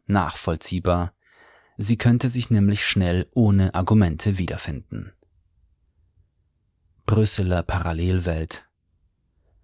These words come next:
Ein weiteres besorgniserregendes Phänomen ist das Verhalten der nationalen Minister während der Treffen in Brüssel.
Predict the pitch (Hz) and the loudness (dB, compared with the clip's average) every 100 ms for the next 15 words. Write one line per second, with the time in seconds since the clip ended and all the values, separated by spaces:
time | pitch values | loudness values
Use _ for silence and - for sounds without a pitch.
0 | _ _ _ _ _ - 113 101 98 95 | _ _ _ _ _ 2 4 4 4 2
1 | - 104 - 104 98 92 107 - 104 101 | 0 -2 -2 -2 2 0 0 0 2 2
2 | - 101 95 98 101 95 - 104 98 95 | 0 -2 -2 -2 -2 -4 0 2 4 4
3 | 95 98 98 98 104 101 - 95 - 92 | 2 4 2 0 -2 -4 -2 -4 -2 -2
4 | 92 90 - 92 95 92 101 - 98 95 | -2 -4 -2 -2 0 0 0 2 2 4
5 | 101 101 98 98 - 95 85 85 90 90 | 4 4 4 2 -2 -4 -4 -4 -4 -2
6 | - - 90 - 95 - 95 90 101 - | -4 -4 -6 -2 -4 -2 -4 -2 -4 -4
7 | - - - - | -6 -8 -10 -16